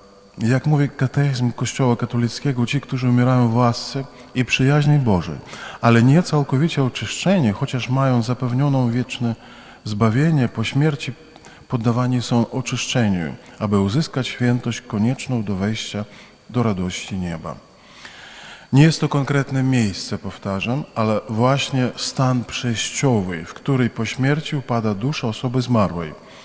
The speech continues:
choć nie w grzechu śmiertelnym, lecz w niedoskonałości i musi przejść konieczne oczyszczenie, aby otrzymać radość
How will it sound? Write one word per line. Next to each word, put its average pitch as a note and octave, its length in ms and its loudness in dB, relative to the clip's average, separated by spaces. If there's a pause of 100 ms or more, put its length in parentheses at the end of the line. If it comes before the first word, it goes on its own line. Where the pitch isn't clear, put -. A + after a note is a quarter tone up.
(360)
choć - 260 2
nie B2+ 100 0
w G#2 60 -4
grzechu G#2+ 360 -4
śmiertelnym, G#2+ 800 -4 (380)
lecz A2+ 240 0
w G#2+ 240 -10
niedoskonałości B2 1080 0 (500)
i A2 120 6
musi C3+ 480 8
przejść C3+ 380 -4
konieczne A#2+ 540 0 (100)
oczyszczenie, G#2+ 800 -2 (240)
aby G2+ 180 2
otrzymać A2+ 540 2
radość A#2+ 540 -2